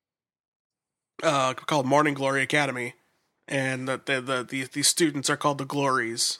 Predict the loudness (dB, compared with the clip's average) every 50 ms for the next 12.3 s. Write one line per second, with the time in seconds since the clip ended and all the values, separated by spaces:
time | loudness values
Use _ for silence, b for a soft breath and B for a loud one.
0 | -8 -6 -4 -4 -4 -2 -2 -2 -2 -2 -2 -4 -4 -4 -4 -4 0 2 2 2
1 | 2 2 2 0 0 0 0 2 2 2 0 0 0 -2 0 0 2 2 2 2
2 | 2 0 -2 -2 -2 -2 -2 -4 -4 -4 -2 0 0 0 0 -2 -2 0 2 4
3 | 4 2 2 -2 -2 0 2 2 2 2 4 4 6 6 6 4 2 2 4 4
4 | 4 4 4 2 0 0 0 0 2 4 4 4 2 0 -4 B B B B B
5 | B B B B B -8 -6 -4 0 2 2 2 2 2 2 2 2 2 2 0
6 | 0 0 0 0 2 0 0 0 0 -2 -2 -2 0 0 2 2 2 2 0 -2
7 | -2 -4 -4 -4 -4 -4 -4 -2 -2 -2 0 -2 -2 -4 -6 _ -14 _ -8 -4
8 | 2 4 4 6 6 4 2 -2 -4 -4 -2 -2 -2 -2 B B B B B B
9 | B B B 2 4 4 4 4 2 2 2 4 6 6 6 6 4 4 4 4
10 | 4 4 4 4 4 4 2 2 4 4 4 4 6 6 6 4 4 4 4 6
11 | 6 6 6 4 4 4 4 4 4 2 2 2 2 2 2 2 4 4 4 4
12 | 2 2 0 -2 -2